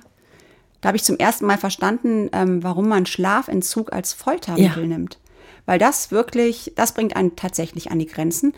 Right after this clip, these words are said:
Speaker 1: Und irgendwann gewöhnt man sich aber dran. Ich brauche sowieso wenig Schlaf, also brauche ich wirklich. Und, ähm, dann bin ich einfach immer direkt wieder mit eingeschlafen.
Speaker 2: Mhm.
Speaker 1: Also wenn auch dieses Stillen dann zum Beispiel erstmal Routine ist, am Anfang ist es ja keine Routine,
Speaker 2: Mhm.
Speaker 1: da muss man sich ja nichts vormachen.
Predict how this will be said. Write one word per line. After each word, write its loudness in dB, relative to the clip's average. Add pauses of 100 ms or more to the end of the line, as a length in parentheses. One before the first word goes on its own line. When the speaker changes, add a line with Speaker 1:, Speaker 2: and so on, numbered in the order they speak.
(400)
Speaker 1:
Und 2
irgendwann 4
gewöhnt 2
man -2
sich -6
aber -6
dran. -6
Ich -8
brauche 0
sowieso 4
wenig 2
Schlaf, -6 (400)
also 2
brauche 2
ich -10
wirklich. -2 (460)
Und, 4
ähm, 2 (1300)
dann 4
bin 4
ich 0
einfach 0
immer 0
direkt -4
wieder -2
mit 0
eingeschlafen. 0
Speaker 2:
Mhm. -4
Speaker 1:
Also -2
wenn 4
auch 2
dieses -2
Stillen 6
dann 2
zum 0
Beispiel 0
erstmal 2
Routine 2
ist, -2
am -2
Anfang 2
ist -2
es -2
ja 2
keine -2
Routine, 4
Speaker 2:
Mhm. -2
Speaker 1:
da 2
muss -2
man 0
sich -6
ja 0
nichts -4
vormachen. -2